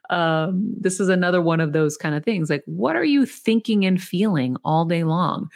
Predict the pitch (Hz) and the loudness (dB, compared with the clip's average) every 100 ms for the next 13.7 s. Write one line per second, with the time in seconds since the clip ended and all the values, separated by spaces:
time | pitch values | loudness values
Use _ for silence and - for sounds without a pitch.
0 | - - - 185 196 185 - 202 208 226 | -18 -18 -4 0 2 0 -2 -2 2 2
1 | 220 196 185 180 190 190 185 185 185 196 | 2 0 0 2 2 2 0 -2 -2 -2
2 | 202 202 190 175 185 180 185 196 185 185 | -2 -2 -2 -2 -2 -4 -2 0 -2 0
3 | 175 180 180 175 - - 170 185 185 180 | 0 0 0 -2 -4 -6 -4 -2 0 -2
4 | 180 175 180 185 185 190 185 180 170 - | -2 -2 -2 -2 -2 0 2 0 0 -2
5 | 175 180 185 170 - - - - 180 170 | 0 2 0 -2 -8 -20 -20 -6 -2 0
6 | 156 - _ _ _ _ _ _ _ - | -2 -6 _ _ _ _ _ _ _ -2
7 | 175 170 165 175 170 180 175 175 180 185 | 0 2 4 4 4 2 2 2 2 2
8 | 185 196 185 - - - 185 185 185 185 | 2 2 0 -4 -14 -2 2 2 2 0
9 | 185 180 165 175 175 175 165 170 175 175 | 2 0 0 0 2 2 2 2 0 -4
10 | - 185 170 175 175 170 156 170 180 175 | -4 -2 0 0 0 -2 -4 -6 -4 -4
11 | 165 165 185 185 190 180 - - _ - | -4 -2 0 2 2 0 -2 -18 _ -2
12 | 185 - - - 175 170 175 180 - 170 | -2 -2 -8 -4 0 2 2 2 0 -6
13 | - - 185 185 185 190 | -4 -2 2 4 4 4